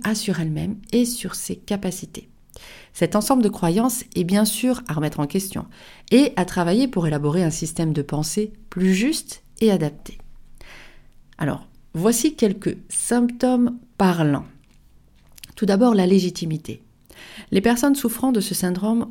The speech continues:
ont beaucoup de croyances limitantes quant à leur légitimité et à leurs capacités. Elles ont des doutes permanents,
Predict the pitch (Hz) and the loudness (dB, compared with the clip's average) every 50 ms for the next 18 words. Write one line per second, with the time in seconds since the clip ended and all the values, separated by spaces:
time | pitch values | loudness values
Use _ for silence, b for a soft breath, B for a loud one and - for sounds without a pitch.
0 | - - 185 180 175 170 170 185 240 262 254 254 262 - - 185 156 151 143 - | -2 0 0 0 0 -2 0 2 2 2 2 -2 -6 -6 -4 -2 -2 -4 -6 -4
1 | - 160 151 151 151 151 - - - 185 180 170 - - 196 196 202 208 202 196 | -2 -2 0 0 -2 -4 -6 -4 -4 -2 -2 -4 -4 -4 -2 -2 -2 -2 -4 -8
2 | - - - 190 185 175 - 160 151 156 170 160 165 165 180 185 170 170 160 165 | -12 -8 -4 -4 -4 -2 -2 -4 -4 -2 -4 -4 -2 0 0 0 0 -2 -6 -6
3 | - 160 156 147 143 - - 175 180 B B B B B B B B - 214 208 | -4 -4 -4 -4 -4 -6 -6 -8 -8 B B B B B B B B -2 0 2
4 | 196 175 170 - - 180 156 - 147 - - - - - - - _ _ _ - | 2 0 -2 -2 -6 -6 -4 -4 -6 -6 -8 -14 -16 -16 -16 -16 _ _ _ -20
5 | _ _ _ _ _ _ _ b b b b b b b b b - 151 156 175 | _ _ _ _ _ _ _ b b b b b b b b b -6 -2 0 0
6 | 175 165 156 143 139 135 - - - _ - 214 226 233 226 226 214 196 190 180 | 2 2 0 0 -2 -6 -8 -12 -16 _ 0 2 2 4 4 2 4 2 2 0
7 | 185 185 | -2 -6